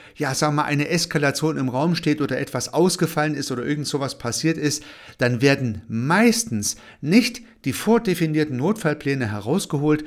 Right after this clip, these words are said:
und danach gearbeitet, und so war es in diesem Unternehmen auch, sondern dann arbeitet man irgendwie nach dem Bauchgefühl heraus, nach den dringenden Prioritäten,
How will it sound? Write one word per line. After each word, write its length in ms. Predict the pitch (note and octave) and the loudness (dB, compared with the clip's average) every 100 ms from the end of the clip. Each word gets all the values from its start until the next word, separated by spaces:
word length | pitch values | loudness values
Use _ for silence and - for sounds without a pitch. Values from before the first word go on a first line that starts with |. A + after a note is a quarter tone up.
| - | -12
und 200 | - D3 | -4 -2
danach 280 | B2 A#2+ A#2 | 0 -2 -2
gearbeitet, 640 | A#2 A2 C#3 E3 D3 C#3+ B2 | -4 -2 -2 0 0 0 -2
und 80 | |
so 180 | A2+ A#2 | -4 -2
war 180 | B2+ C3 | 0 0
es 80 | B2+ | 0
in 100 | A#2 | -2
diesem 260 | C#3 B2+ | -2 -2
Unternehmen 540 | A#2+ B2+ A#2 A2+ A2 G#2 | -2 -4 -2 0 0 2
auch, 220 | F3 A3 - - - | 0 0 -6 -12 0
sondern 460 | D#3+ E3 E3 D#3+ - - | 4 6 6 4 0 -2
dann 160 | B2 A#2 | -2 0
arbeitet 420 | C3+ C#3+ C#3 A2 | 0 0 0 0
man 140 | A#2+ | -2
irgendwie 340 | C#3 C#3+ B2 A#2+ | -2 -4 -4 -4
nach 160 | B2+ | -4
dem 300 | - B2 A#2 | -4 -6 -4
Bauchgefühl 560 | C3 D#3+ - D#3+ - C3 | 0 -2 0 0 0 0
heraus, 420 | C3 B2+ C3 - - - - | 2 2 2 -2 -10 -16 0
nach 200 | C3+ C3+ | 2 2
den 300 | - C3+ A#2+ | 2 0 2
dringenden 460 | D3 G3+ F3 C3+ | 4 6 4 2
Prioritäten, 800 | - D3+ D3 B2+ - D#3 D#3+ D#3+ | 2 2 4 2 2 0 2 0